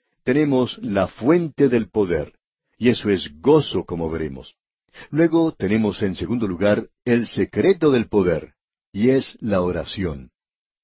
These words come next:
Luego veremos el santuario del poder,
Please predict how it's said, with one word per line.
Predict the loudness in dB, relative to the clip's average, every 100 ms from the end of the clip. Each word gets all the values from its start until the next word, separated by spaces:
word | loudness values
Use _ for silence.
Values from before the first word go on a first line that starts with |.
| _ -8
Luego | -4 -4
veremos | -2 0 0 -2 -4 -2
el | -2
santuario | -2 -6 -6 0 2 4 4
del | 2 0
poder, | -4 -2 -2